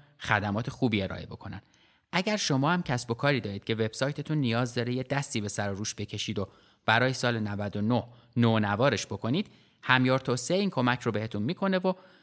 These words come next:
می‌تونید سایت بهتری نسبت به قبل داشته باشید. فرقی نمی‌کنه سایتی که دارید چه خدماتی می‌ده. فقط کافیه برید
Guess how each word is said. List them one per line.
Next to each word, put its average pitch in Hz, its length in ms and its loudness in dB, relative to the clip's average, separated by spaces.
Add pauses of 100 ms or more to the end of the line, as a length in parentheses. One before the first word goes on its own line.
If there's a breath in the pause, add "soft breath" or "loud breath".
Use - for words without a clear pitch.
(120)
می‌تونید 120 360 0
سایت 139 300 0
بهتری 120 440 -2
نسبت 135 320 -2
به 127 100 -2
قبل 120 440 0
داشته 104 300 0
باشید. - 280 -6 (240)
فرقی 147 360 2
نمی‌کنه 107 380 0
سایتی 123 320 -2
که 113 120 -2
دارید 104 240 -4
چه 151 120 -2
خدماتی 101 540 -4
می‌ده. 92 220 -6
فقط 127 340 -2
کافیه 113 320 0
برید 107 280 0